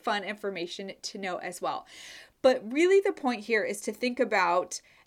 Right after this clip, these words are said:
y-, how can you leverage your time? How can you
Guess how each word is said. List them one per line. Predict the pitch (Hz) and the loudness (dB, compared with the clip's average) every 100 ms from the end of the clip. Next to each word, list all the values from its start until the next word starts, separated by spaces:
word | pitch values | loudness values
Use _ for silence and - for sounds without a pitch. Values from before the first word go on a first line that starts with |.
| _ | _
y-, | 208 214 | -14 -8
how | - - 302 320 330 | -6 -2 0 0 -2
can | 320 302 | -2 -4
you | 262 | -4
leverage | 233 214 196 208 202 196 | 0 0 0 0 0 -2
your | 190 | -4
time? | 175 - 226 226 226 208 | -4 -6 -4 -2 -2 -4
How | 208 233 | 0 0
can | 240 247 214 | 0 -6 -6
you | 208 208 | -6 -8